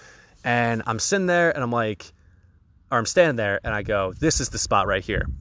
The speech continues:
I found this nice tree, and from the photo I have and everything of it, and from the look of it, you would have to walk by it to get to the castle. So it's the perfect spot. It's right at the entrance. Like, there's di-, there's many different trails that connect to the castle,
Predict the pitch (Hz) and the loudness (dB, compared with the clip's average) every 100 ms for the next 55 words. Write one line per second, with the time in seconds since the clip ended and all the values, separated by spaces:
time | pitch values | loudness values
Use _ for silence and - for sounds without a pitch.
0 | - - 110 110 104 - 117 170 160 - | -12 -6 -4 -2 -2 0 0 2 0 -2
1 | 120 92 98 - - - - 110 98 98 | -2 -4 -10 -16 -20 -16 -10 -4 -2 -2
2 | 98 95 - - - - - - - 147 | -4 -8 -14 -20 -20 -14 -12 -8 -6 -2
3 | 131 - 127 120 123 127 - 135 117 131 | -2 2 6 6 6 2 -2 -4 0 2
4 | 131 131 131 120 135 131 131 - 107 113 | 2 0 -2 -4 -4 -2 0 -2 -4 -4
5 | 101 107 - 113 113 - - - - - | -2 -2 0 0 -2 -4 -12 -12 -12 -12
6 | 127 143 139 135 127 123 113 - - 131 | 0 4 4 4 2 0 0 0 6 6
7 | 123 - 123 107 101 - - 92 92 92 | 6 0 -4 0 -2 -2 -2 -2 -2 -4
8 | - 113 113 101 107 - 101 92 - - | -8 -4 -4 -4 -8 -6 -6 -6 -10 -10
9 | - 107 - 101 92 - - - 165 123 | -6 -4 -4 -8 -12 -12 -4 4 4 4
10 | 107 - 92 92 - - - - 120 143 | -4 -2 -2 -2 -14 -20 -12 -4 2 4
11 | 156 - 127 131 117 120 - 120 110 - | 4 2 -2 -2 -4 -4 -2 -2 -2 -4
12 | 110 - 156 - 220 156 139 214 240 214 | -4 -2 -2 2 2 2 0 0 2 2
13 | 139 - 131 131 123 117 117 113 - 110 | 0 2 2 2 0 -4 -4 -6 -2 0
14 | 107 - 131 | 2 4 2